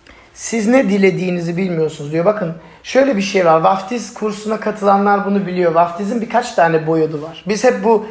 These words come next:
güzel suda vaftiz olmayı hatırlıyoruz ama başka bir boyutu var. Ne boyutu var? Hatırlıyor musunuz?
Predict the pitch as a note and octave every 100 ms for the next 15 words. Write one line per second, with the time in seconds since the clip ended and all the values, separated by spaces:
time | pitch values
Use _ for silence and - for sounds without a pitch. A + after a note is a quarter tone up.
0 | - F3+ F#3 A3 G#3+ - G3 G3+ F#3+ F#3
1 | F#3+ F#3 F3+ F3+ F3+ F3+ - - - E3
2 | - D#3 D3+ D3+ G#3+ A3 F3 F3 A3 F#3+
3 | D#3+ D3+ D3 C#3 D3+ G3+ F#3+ D#3+ D3+ D3
4 | - - - - _ _ _ _ - C#3+
5 | F3 G3+ G3 - C3+